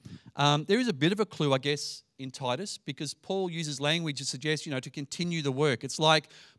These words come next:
Paul had some connection, could have been those few weeks. He, he's a, he's a powerful worker, maybe did a bit of, uh, ministry in those few weeks when, while he was, uh,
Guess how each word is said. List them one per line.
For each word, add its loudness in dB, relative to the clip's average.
Paul 8
had 4
some 2
connection, -4
could -4
have -2
been -2
those 0
few 0
weeks. -2
He, -8
he's -2
a, 0
he's -4
a -2
powerful 2
worker, 2
maybe 2
did -2
a -2
bit 0
of, -4
uh, 4
ministry 4
in 0
those 2
few 0
weeks 4
when, -2
while 0
he 0
was, -2
uh, 2